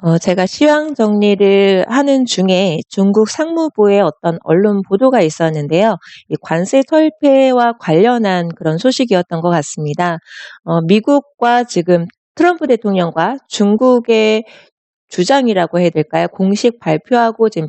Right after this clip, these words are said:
배치되는 상황이잖아요. 미국에서의 이 관세 철폐, 단계적으로 철폐를 하는 부분에 대한 명확한 태도가 있어야 무역 전쟁을 종결할 수 있다라는 그런 뉘앙스로 여겨졌었는데요.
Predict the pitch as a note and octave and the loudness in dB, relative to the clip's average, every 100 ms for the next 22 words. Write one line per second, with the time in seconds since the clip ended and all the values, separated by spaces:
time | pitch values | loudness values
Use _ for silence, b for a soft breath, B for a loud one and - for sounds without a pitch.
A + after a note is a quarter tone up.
0 | - D#3 - D#4 A3+ E3 E3 A3 A3+ G3+ | -4 -4 -2 -2 0 0 0 0 0 -2
1 | D#3 D#3 D3+ C#3+ G3+ F#3 B B B B | -4 -4 -4 -2 -2 -2 B B B B
2 | - G3 F#3+ C4 B3+ A#3 A#3 G#3 G#3+ A3 | -2 -2 2 0 2 0 0 2 2 2
3 | A3 E3+ - E3+ D#3+ F3+ A3 G#3+ B3 A#3 | 0 -4 -6 -4 -4 -2 -2 0 -2 0
4 | F#3+ D#3 D3+ - E3 A#3+ C4 B3 A#3 G#3+ | 0 0 -4 -6 -4 0 0 -2 -2 -4
5 | G#3 C4+ B3+ A#3 B3 C#4+ C4+ B3+ A3 G3+ | 0 -2 0 0 0 -2 0 0 -2 -2
6 | G3+ A3 G3+ F3 F3 - B B D3 E3 | 0 0 0 -2 -2 -6 B B -2 0
7 | G#3+ A#3 A#3 G3+ G#3+ C4 C4 A#3+ A3 G#3+ | 0 -2 -2 -2 -2 -2 0 0 0 0
8 | G#3 B B F3+ - G#3+ G3+ E3+ F3+ D#3 | -4 B B -8 -2 0 0 0 -2 -4
9 | D3+ G3 G3+ - D#3+ E3 F3+ F3+ F3 B | 0 0 0 -4 -6 -2 0 2 0 B
10 | B - E3+ F3+ G3+ G#3 - F3+ - G3 | B -6 -4 0 0 0 0 -4 -4 -4
11 | E3+ D#3+ D#3+ D#3+ E3+ D#3+ D3 F#3+ A3+ A3 | -2 -2 -4 -6 -2 -2 0 0 0 -4
12 | E3+ F3 D#3 D3 F3 D#3+ E3 D#3 C#3+ D3+ | -2 0 0 -2 -2 -2 -2 -2 -2 0
13 | G#3+ | 0